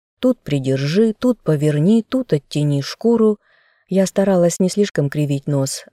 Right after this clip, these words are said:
напоминая себе, что от кухонной разделки мяса происходящее сейчас отличалось только масштабами, и изо всех сил сдерживала всё растущее раздражение.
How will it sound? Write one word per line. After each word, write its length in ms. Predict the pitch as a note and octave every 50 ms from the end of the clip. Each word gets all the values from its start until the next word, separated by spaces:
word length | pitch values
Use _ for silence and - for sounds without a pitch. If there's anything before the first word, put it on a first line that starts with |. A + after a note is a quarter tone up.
| _ _ _ _ -
напоминая 560 | D#3+ D3+ - E3 E3 E3+ E3 E3 D#3 D3 D3
себе, 320 | D3+ - - D#3 E3+ F3 E3+
что 240 | - - F3 E3 E3
от 100 | E3 -
кухонной 540 | - B3 A#3 - F3+ D#3 C#3+ C#3 C3+ C3+
разделки 500 | C#3 D3+ D#3 D3 D3 D3+ C#3+ C3 C3+ -
мяса 560 | E3+ D#3+ E3 D3 C3 - - - B2+ A#2+ A#2+ - _ _ _ _ _ -
происходящее 840 | - D#3+ D#3+ D#3 - - E3 D#3+ D3+ D#3 D3+ D3+ - - D3+ D3
сейчас 520 | D3 - - D#3+ - - C#3 D3 - - - -
отличалось 640 | D#3+ D#3 - D#3+ E3 - - A#3+ A#3 G3+ F3+ -
только 440 | - G#3 G#3+ G#3 - G3 F#3+ F#3+ - -
масштабами, 880 | F3 F#3 G3+ - - - D#3 C#3 B2+ B2 B2+ B2 B2 B2 A#2+ A2+ - _ _ _ _ _ _ _ _ _
и 160 | - F#3 F#3 F#3
изо 180 | E3+ F#3 G3+
всех 380 | G3+ - - - E3 C#3+ C#3+ -
сил 360 | - - A3+ A#3+ B3+ C4 - _ _ -
сдерживала 800 | - D3+ - D3 D#3 F#3 G3 G3 F#3 F#3 F#3+ F#3 F#3 F3+ F#3 F3+
всё 220 | - - E3+ D#3+
растущее 760 | D3 C#3+ C#3+ - - D#3 D#3 - - - - D#3 D#3 D3+ D3+ -
раздражение. 1000 | D3 D3+ D3 C#3 C#3+ D3 D#3 D3 C#3 C#3+ C3+ B2 A#2+ A#2+ A#2 A#2 A#2 A#2 -